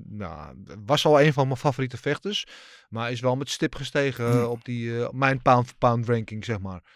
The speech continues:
Speaker 2: En dan vo-, en hoe, hoe ging hij naar de grond? Volgens mij maakte hij, volgens mij maakte hij nou een fout.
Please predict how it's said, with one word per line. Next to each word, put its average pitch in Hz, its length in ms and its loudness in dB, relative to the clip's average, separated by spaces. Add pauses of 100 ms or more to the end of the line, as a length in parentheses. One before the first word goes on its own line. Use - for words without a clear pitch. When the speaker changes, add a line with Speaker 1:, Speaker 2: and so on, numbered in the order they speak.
Speaker 2:
En 123 100 -2
dan 127 100 2
vo-, - 120 -6
en 143 240 -2
hoe, 135 240 -2
hoe - 140 -6
ging 170 180 0
hij 156 100 2
naar 151 80 6
de 147 60 0
grond? 170 340 0
Volgens 156 240 0
mij 156 120 0
maakte 160 200 -4
hij, 143 100 0
volgens 151 280 -2
mij 147 80 -6
maakte 160 260 -4
hij 165 100 -2
nou 156 160 0
een 135 60 0
fout. 202 440 -2